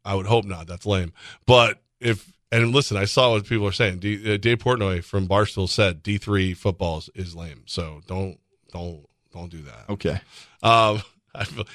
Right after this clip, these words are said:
Speaker 2: I thought you were gonna do a different joke there.
Speaker 1: I was gonna make a lot of jokes, but I
Speaker 2: Okay,
Speaker 1: decided,
Speaker 2: you know what? No, no,
Speaker 1: I
Speaker 2: no,
Speaker 1: decided
Speaker 2: no.
Speaker 1: to blame just Portnoy.
Speaker 2: No.
Speaker 1: I didn't wanna
Speaker 2: Take
Speaker 1: be
Speaker 2: that one.
Speaker 1: petty.
Speaker 2: It's fine.
Speaker 1: I'm leaving the petty for Pat.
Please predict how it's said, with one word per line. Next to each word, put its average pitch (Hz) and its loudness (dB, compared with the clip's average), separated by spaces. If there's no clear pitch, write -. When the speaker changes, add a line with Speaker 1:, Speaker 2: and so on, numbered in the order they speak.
Speaker 2:
I - 2
thought 135 10
you 147 12
were 143 10
gonna 127 4
do 127 8
a 117 6
different 113 4
joke 85 0
there. 85 4
Speaker 1:
I 120 8
was 131 4
gonna 117 2
make 101 -2
a 95 -6
lot 85 -8
of 80 -20
jokes, 78 -18
but - -2
I - 0
Speaker 2:
Okay, 95 -2
Speaker 1:
decided, 101 6
Speaker 2:
you 113 6
know 120 8
what? 139 6
No, 160 10
no, 196 10
Speaker 1:
I 208 10
Speaker 2:
no, 208 8
Speaker 1:
decided 143 10
Speaker 2:
no. 196 10
Speaker 1:
to 233 2
blame 117 4
just 98 -12
Portnoy. 98 -2
Speaker 2:
No. 98 2
Speaker 1:
I 151 10
didn't 220 8
wanna 226 6
Speaker 2:
Take 226 6
Speaker 1:
be 214 4
Speaker 2:
that - 10
one. 196 10
Speaker 1:
petty. 170 8
Speaker 2:
It's 98 -2
fine. 156 6
Speaker 1:
I'm 156 4
leaving 180 2
the 165 -4
petty 165 4
for 147 -4
Pat. 113 2